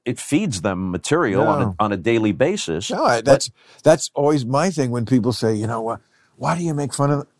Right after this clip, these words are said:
Speaker 2: of the left more?" Because I'm a comedian, and you're giving me material. Okay, pregnant men is funny.
Speaker 1: Right.
Speaker 2: You didn't used to give me material.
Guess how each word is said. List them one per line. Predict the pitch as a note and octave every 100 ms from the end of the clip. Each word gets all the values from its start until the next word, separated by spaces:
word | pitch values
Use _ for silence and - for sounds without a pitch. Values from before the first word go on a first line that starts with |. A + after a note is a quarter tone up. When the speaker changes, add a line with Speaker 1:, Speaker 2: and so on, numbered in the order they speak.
| -
Speaker 2:
of | A2+
the |
left | A#2 D#3+ -
more?" | B2+ A2+
Because | A2 G3+ - - A3+ -
I'm | F#3 G#3+
a | G#3
comedian, | - G3 F#3 F#3+ G3+ A3 G#3+ D#3+ A2 F#2 - - -
and | E3 F3
you're | F#3
giving | C#3+ D#3 F#3+ G3 F3+
me | F#3
material. | F3 E3 - - D#3+ E3 C3+ G2+ C#2 - - -
Okay, | D#3+ - F3
pregnant | C#3+ - G3 F#3 F#3 -
men | D#3 E3+ E3+ E3
is | D3+ C#3
funny. | - - E3 D3+ F#2 -
Speaker 1:
Right. | D3+ C#3 D#2+ _ -
Speaker 2:
You | D#3+ F3
didn't | C3 G3 F#3+ G#3+ F3+
used | G3 D#3+ -
to | G3
give | C3+ F3 C#3+
me | E3 D#3+
material. | D3+ - - D3+ A#2+ F2+ -